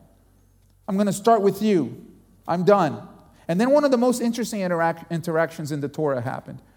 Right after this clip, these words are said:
To me, it's, it's fantastic because Moses intercedes on behalf of the people to God.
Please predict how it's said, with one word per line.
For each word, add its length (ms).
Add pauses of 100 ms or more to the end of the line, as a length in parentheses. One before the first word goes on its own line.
(680)
To 100
me, 180
it's, 340
it's 200
fantastic 720 (280)
because 600 (420)
Moses 1080 (160)
intercedes 920 (160)
on 160
behalf 380
of 80
the 80
people 760
to 180
God. 400